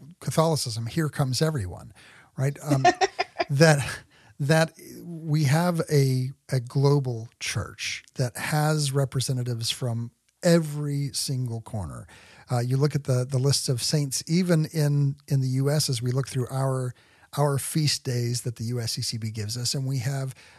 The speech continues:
Speaker 1: uh, Saint Paul Mickey and his companions, and we, we have, uh, uh,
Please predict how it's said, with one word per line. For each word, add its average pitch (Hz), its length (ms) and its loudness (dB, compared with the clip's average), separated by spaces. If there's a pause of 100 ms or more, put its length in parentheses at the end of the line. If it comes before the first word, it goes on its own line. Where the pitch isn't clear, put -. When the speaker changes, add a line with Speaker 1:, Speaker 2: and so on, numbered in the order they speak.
Speaker 1:
uh, 131 300 -4 (220)
Saint 156 380 -2
Paul 156 360 2
Mickey 127 420 2
and 87 140 -10
his 107 120 -4
companions, 120 720 -6
and 113 140 -8
we, 117 300 -8
we 131 180 0
have, 127 500 -2
uh, 131 220 0 (420)
uh, 147 120 -4